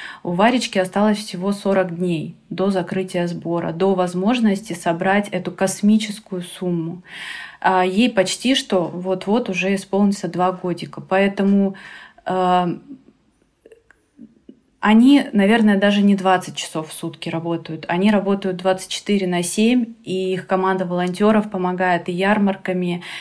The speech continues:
и мы стараемся проводить какие-то марафоны, акции. Вот недавно мы проводили марафон «Космические детки»,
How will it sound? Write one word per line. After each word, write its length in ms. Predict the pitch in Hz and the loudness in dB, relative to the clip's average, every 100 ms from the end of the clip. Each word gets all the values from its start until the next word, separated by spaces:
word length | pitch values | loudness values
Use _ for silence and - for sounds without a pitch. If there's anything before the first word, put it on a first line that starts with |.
| - - | -14 -4
и 100 | 180 | 2
мы 160 | 202 | 2
стараемся 600 | 226 208 196 185 180 180 | 2 0 2 2 0 -6
проводить 520 | - 180 185 185 185 | -4 0 0 0 -6
какие-то 380 | - 175 185 180 | -8 -8 -6 -4
марафоны, 720 | 175 180 180 - 220 208 185 165 | -2 0 -2 2 4 4 2 2
акции. 480 | 196 202 - 190 | 0 -2 -4 -4
Вот 200 | 180 175 | -4 -4
недавно 360 | 180 175 185 185 | -2 2 2 2
мы 140 | 180 | -4
проводили 580 | 175 175 175 175 175 170 | -4 -2 -2 -2 -2 -2
марафон 540 | 170 170 175 175 180 170 | -2 -2 -4 -4 -2 -2
«Космические 720 | 175 175 190 180 - - 175 | -6 -4 -6 -6 -10 -8 -6
детки», 560 | 170 170 165 - - | -2 -2 -4 -8 -10